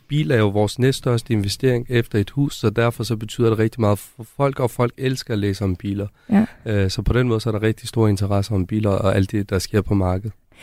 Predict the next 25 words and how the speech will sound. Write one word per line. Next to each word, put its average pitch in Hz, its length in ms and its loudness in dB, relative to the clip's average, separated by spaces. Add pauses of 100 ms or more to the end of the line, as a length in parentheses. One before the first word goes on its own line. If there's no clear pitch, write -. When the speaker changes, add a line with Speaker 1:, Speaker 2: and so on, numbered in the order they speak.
(420)
Speaker 2:
Men 254 160 2
Ilias, 262 440 -2 (720)
jeg 233 240 4
synes 269 320 0
simpelthen, 240 680 -2
at 214 180 0
det 196 120 2
virker 220 380 2
helt 220 300 0
åndssvagt, - 580 -4 (360)
at 214 120 0 (200)
de 240 120 2
her 214 100 0 (220)
afgifter, 226 400 0
de 247 140 2
skal - 200 -2
op. 220 160 0 (320)
Fordi 233 260 0
hvis 220 200 0
vi 220 80 2
gerne 247 260 0
vil 262 80 2
have, 269 340 0
at 180 120 -4
folk, 208 240 -2